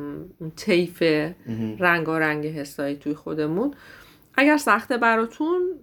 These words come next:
Speaker 1: خیلی ساده از اینجا شروع کنین که یه لحظه آدم با خودش تأمل می‌کنه که الان احساس خوبی دارم یا احساس بدی دارم. این، این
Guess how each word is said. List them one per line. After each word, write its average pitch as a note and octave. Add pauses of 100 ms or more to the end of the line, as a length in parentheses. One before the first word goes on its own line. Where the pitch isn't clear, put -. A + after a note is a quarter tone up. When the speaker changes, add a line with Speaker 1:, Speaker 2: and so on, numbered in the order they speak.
(220)
Speaker 1:
خیلی D4
ساده A3
از A3+
اینجا G3
شروع E3
کنین D3+
که F#3 (280)
یه G#3+
لحظه A3
آدم G#3
با G3
خودش G#3+
تأمل F#3+
می‌کنه A3
که G3+
الان F3+
احساس A3+
خوبی E4
دارم D#4
یا C4+
احساس A#3+
بدی E3
دارم. - (280)
این، E4
این E4+